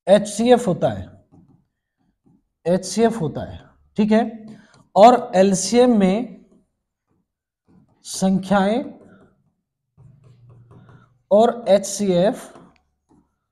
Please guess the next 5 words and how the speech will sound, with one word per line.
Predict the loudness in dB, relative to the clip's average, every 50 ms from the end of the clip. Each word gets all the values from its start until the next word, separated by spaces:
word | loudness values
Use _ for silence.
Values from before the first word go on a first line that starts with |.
| _ _ _ _ -6
और | -4 -2 -2 -2 -4 -6 -4 -4
एचसीएफ़ | -4 -4 -4 -6 -8 -4 -2 0 0 0 0 0 -2 -4 -10 -16 -20 _ _ _ _ _ _ _ _ _ -10
दोनों | -8 -4 0 0 0 0 0 0
होते | -2 -2 -2 -4 -8 -10
हैं | -10 -10 -12 -14 -16